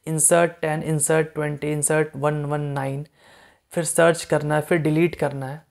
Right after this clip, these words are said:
तो हम लोग सोच रहे हैं कि इसको सारा काम O of one में होना चाहिए, ये कैसे करें? तो इसके लिए अपन एक सिंपल सा काम करते हैं, एक boolean array मानते हैं ज़ीरो से लेकर ट्रिपल नाइन तक, ठीक है? ज़ीरो से लेकर ट्रिपल नाइन तक अपन,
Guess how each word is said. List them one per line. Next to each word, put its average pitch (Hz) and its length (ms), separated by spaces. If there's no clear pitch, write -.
तो 165 60
हम 180 280
लोग 233 120
सोच 208 300
रहे 185 140
हैं 208 120
कि 196 120
इसको 220 400
सारा 196 340
काम 226 320
O 202 180
of 214 160
one 180 100
में 185 120
होना 147 240
चाहिए, 147 260
ये 160 240
कैसे 139 300
करें? - 240
तो 190 40
इसके 190 200
लिए 247 120
अपन 254 140
एक 254 100
सिंपल 214 300
सा 220 100
काम 175 260
करते 156 260
हैं, 180 120
एक 139 80
boolean 175 360
array 160 220
मानते 147 340
हैं 165 140
ज़ीरो 165 240
से 185 140
लेकर 165 200
ट्रिपल 147 320
नाइन 135 220
तक, 143 140
ठीक 143 180
है? - 160
ज़ीरो 185 280
से 226 100
लेकर 226 180
ट्रिपल 214 300
नाइन 214 240
तक 214 60
अपन, 208 340